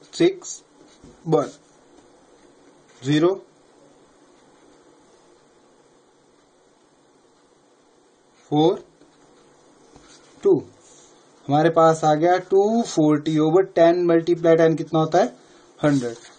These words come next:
हमने अभी write किया है y equals to one point six multiply one point five, हमने decimal हटाया तो सिक्सटीन over टेन, फ़िफ़्टीन over टेन। सिक्सटीन और फ़िफ़्टीन को multiply किया तो हमारे पास टू फ़ोर्टी आता है,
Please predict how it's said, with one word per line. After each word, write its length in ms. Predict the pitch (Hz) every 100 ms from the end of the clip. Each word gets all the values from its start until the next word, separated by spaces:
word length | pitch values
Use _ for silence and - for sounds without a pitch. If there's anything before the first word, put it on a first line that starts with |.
| -
हमने 240 | 147 175 202 - 165
अभी 240 | 165 190
write 260 | 180 175 175
किया 220 | 185 180
है 140 | 269 - _ _ _ _ - - - -
y 240 | 135 165 170
equals 380 | 190 - 190 190
to 200 | 214 233 175
one 240 | 185 214 -
point 420 | 180 180 196 202
six 520 | - - 190 - - - - _ -
multiply 520 | 143 143 151 147 160
one 240 | 156 165 170
point 320 | 160 160 -
five, 220 | 156 - - _ _ _ _ _ _ -
हमने 220 | 143 160
decimal 460 | 156 160 160 170 170
हटाया 280 | 165 165 170
तो 120 | 151
सिक्सटीन 400 | 156 - 170 165
over 200 | 170 165
टेन, 280 | 165 185 233 _
फ़िफ़्टीन 340 | 151 143 165 160
over 220 | 160 214 -
टेन। 140 | 117 101 - _ _ -
सिक्सटीन 500 | - 160 - 196 202
और 140 | 196 196
फ़िफ़्टीन 400 | 185 - 190 190
को 200 | 196 196
multiply 640 | 175 170 175 170 156 147
किया 340 | 139 131 139 160
तो 180 | 160 160
हमारे 320 | 160 156 147
पास 220 | 143 143 147
टू 140 | 160
फ़ोर्टी 360 | 151 151 147 160
आता 240 | 156 151
है, 160 | 175